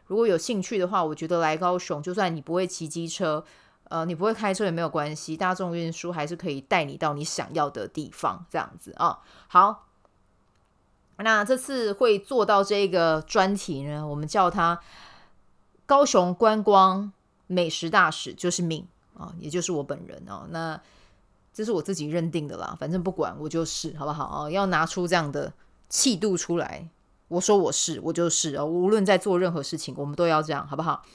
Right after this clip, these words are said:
你如果觉得自己是美女，对，你就是美女。如果你觉得你自己是聪明人，你就聪明，好不好？大家都要有这样的信心。好，那这次呢，是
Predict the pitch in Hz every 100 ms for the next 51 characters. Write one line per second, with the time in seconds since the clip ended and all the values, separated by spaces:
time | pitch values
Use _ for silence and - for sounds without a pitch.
0 | _ _ 170 233 220 202 196 175 196 156
1 | 156 156 - 269 160 - - 151 175 175
2 | 139 143 - _ _ 180 220 180 185 180
3 | 175 175 175 - - 196 190 151 151 -
4 | - - 156 170 165 170 156 160 185 175
5 | 160 156 180 175 175 185 151 139 160 139
6 | 151 - 147 151 - 185 - - - -
7 | - - - - 208 180 - 302 226 190
8 | 233 196 180 175 175 220 202 165